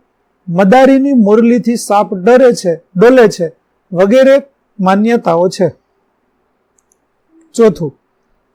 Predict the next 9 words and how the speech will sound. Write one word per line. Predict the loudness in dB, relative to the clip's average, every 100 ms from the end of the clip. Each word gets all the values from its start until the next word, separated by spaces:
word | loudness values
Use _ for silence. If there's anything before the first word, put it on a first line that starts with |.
| _
તમે | 0 2 2 -2 -6 _
સાપ | -6 0 0 2
વિશેની | 0 0 2 2 2 -2 -10
બીજી | -4 -2 0 0
કઈ | 0 0
કઈ | 0 0
વાર્તાઓ | 2 2 2 2 2
સાંભળી | 0 0 2 0
છે? | -2 -8